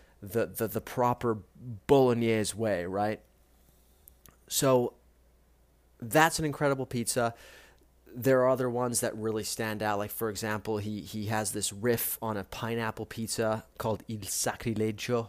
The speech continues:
which means the sacrilege. Now, you know, you know, listener, that in Italy, we don't put pineapple on pizza. In fact, if you tried to do that in Italy, you'd probably be deported on the spot. And Daniele,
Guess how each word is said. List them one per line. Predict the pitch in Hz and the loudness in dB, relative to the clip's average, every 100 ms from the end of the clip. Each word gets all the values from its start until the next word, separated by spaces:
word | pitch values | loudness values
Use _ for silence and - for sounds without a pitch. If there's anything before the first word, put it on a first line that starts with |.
| - | -8
which | 107 113 | -10 -8
means | 104 - | -8 -8
the | - | -8
sacrilege. | 104 - - 120 - 120 117 117 - | -2 -2 -2 -4 -4 0 0 0 -4
Now, | 117 107 101 101 - - - - _ | -2 0 -2 -4 -14 -20 -20 -20 _
you | 120 | -4
know, | 110 - | -2 -4
you | 117 113 151 | -6 0 2
know, | 123 117 117 110 117 | 2 2 2 0 -6
listener, | - 110 113 110 110 110 | -8 -2 -2 -2 -4 -4
that | 104 104 - - | -4 -6 -8 -6
in | 117 - | -6 -4
Italy, | 113 113 113 110 98 - _ _ _ | -4 -2 -2 -4 -8 -16 _ _ _
we | 107 127 135 | -4 2 2
don't | 117 107 | 2 -2
put | 113 - | -6 -8
pineapple | - 104 104 101 104 | -6 -4 -4 -6 -6
on | 104 95 | -6 -6
pizza. | 104 101 - 107 107 - | -6 -4 -2 -2 -4 -8
In | 110 | -8
fact, | - 120 120 - | -2 -2 -2 -4
if | 110 - | -8 -6
you | 139 | -4
tried | 135 135 127 123 | -4 -4 -4 -4
to | |
do | 113 123 | -4 -2
that | 123 113 | -2 -2
in | 117 | -2
Italy, | 113 113 | 0 -2
you'd | 101 120 - | -4 -6 -8
probably | - 147 143 151 127 135 | -8 0 0 0 -4 -4
be | 139 127 | -2 -4
deported | 120 120 - 123 117 104 - | -4 -6 -6 -2 -2 -2 -4
on | 107 104 | -6 -6
the | 98 | -6
spot. | - - 104 - - - - - - - _ | -6 -4 -4 -4 -14 -18 -20 -20 -20 -20 _
And | 117 107 101 - - - - _ _ _ _ _ _ _ _ _ _ 117 | -2 -2 -4 -10 -18 -20 -20 _ _ _ _ _ _ _ _ _ _ -4
Daniele, | 139 131 139 139 127 117 110 | 0 0 0 0 0 0 -4